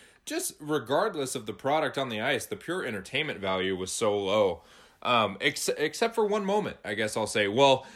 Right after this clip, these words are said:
you know, the Radulov goal and, and the Khudobin save were also highlights, but, but the moment I'm thinking of is, is one that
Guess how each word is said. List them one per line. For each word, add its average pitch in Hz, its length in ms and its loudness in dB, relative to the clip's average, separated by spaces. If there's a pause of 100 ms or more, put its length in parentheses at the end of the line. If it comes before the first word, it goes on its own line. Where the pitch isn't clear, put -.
you 160 80 -4
know, 165 100 4
the 156 80 2
Radulov 143 520 4
goal 127 320 4
and, 113 180 -2
and 117 140 0
the 117 80 2
Khudobin 123 440 2
save 113 380 0
were 98 100 -2
also 104 320 -2
highlights, 95 520 -2
but, 92 340 -4
but - 120 -6
the 107 60 -6
moment 156 320 -2
I'm 151 120 -2
thinking 120 360 -6
of 104 240 -2
is, 90 240 -6
is 101 220 -6
one 113 320 -2
that 95 280 -2